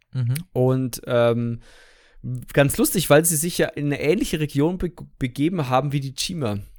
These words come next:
Speaker 2: Ja, also die,
Speaker 1: Mhm.
Speaker 2: die, die Vorläufer der Dunmer sind ja auch ins gleiche, in die gleiche Region gegangen und da <laughs> war dann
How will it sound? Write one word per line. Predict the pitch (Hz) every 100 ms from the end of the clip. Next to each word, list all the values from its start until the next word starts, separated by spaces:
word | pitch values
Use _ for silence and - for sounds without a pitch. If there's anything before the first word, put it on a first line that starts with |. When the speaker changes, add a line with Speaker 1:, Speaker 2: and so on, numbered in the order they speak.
| -
Speaker 2:
Ja, | 123
also | 143 127
die, | 113 117 117
Speaker 1:
Mhm. | 117
Speaker 2:
die, | 117 117
die | 113
Vorläufer | 135 135 135
der | 120
Dunmer | 113 147 147
sind | 139 131
ja | 123
auch | -
ins | 160 -
gleiche, | 143 143 147 139 - _ _ _ -
in |
die |
gleiche | 123 135 143 135
Region | 127 131 143
gegangen | 135 135 127 127
und | 120
da | 117 120
<laughs> | -
war | 175 - 165
dann | 139 120